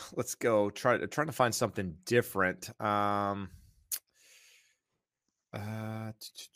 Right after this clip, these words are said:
I mean, do we wanna go here? I mean, yeah. Okay. So, uh, Patrick says, "Recently,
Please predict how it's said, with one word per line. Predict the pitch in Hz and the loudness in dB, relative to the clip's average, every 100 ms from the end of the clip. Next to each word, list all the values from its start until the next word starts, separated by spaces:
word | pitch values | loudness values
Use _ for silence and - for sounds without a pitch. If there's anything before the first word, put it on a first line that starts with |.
| - - - - - - - - - - - - - - _ _ _ _ _ _ _ _ _ _ _ _ _ _ - - | -20 -20 -20 -20 -20 -18 -16 -18 -18 -18 -20 -20 -20 -20 _ _ _ _ _ _ _ _ _ _ _ _ _ _ -18 -14
I | 101 | -8
mean, | 110 | -2
do | 101 | 2
we | 101 | 2
wanna | 101 123 | 2 0
go | 135 143 147 147 139 | 2 2 2 0 -2
here? | 110 120 - | 0 0 0
I | |
mean, | 110 101 92 - - | 0 -2 -4 -16 -2
yeah. | 117 98 - - | 4 4 2 2
Okay. | 110 95 | 6 6
So, | - 131 120 - - - - | 10 10 10 6 -6 -10 6
uh, | 120 120 | 10 10
Patrick | - 160 165 | 12 12 10
says, | - 151 127 | 8 8 8
"Recently, | 123 156 156 143 139 131 131 127 123 123 120 120 120 117 110 | 8 6 6 8 8 8 6 4 4 4 4 4 2 0 -2